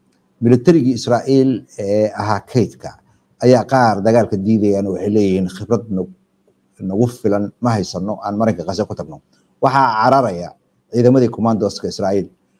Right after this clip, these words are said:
Xagee joogtaa niman cunsuriyiin ah oo xag jir ah oo Falastiiniyiinta ay u arkaan ninkii arka, eh, nin kasta ciil u qaba. Marka waxa weeye hadal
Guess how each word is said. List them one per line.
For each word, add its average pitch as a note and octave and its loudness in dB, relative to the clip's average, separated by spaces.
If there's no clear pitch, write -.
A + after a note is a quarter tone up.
Xagee A2+ 4
joogtaa A#2 2
niman A#2 0
cunsuriyiin A2+ 2
ah - -6
oo A2 0
xag G#2+ -6
jir C3 4
ah G#2+ -2
oo A#2+ 4
Falastiiniyiinta B2+ 0
ay A2 -2
u B2 -2
arkaan G#2+ -2
ninkii C#3 0
arka, G2+ -10
eh, G#2 -4
nin D#3 4
kasta B2 -2
ciil C3+ 4
u A2 -2
qaba. F2 -8
Marka B2 -2
waxa A2+ 0
weeye A2 4
hadal G#2+ -2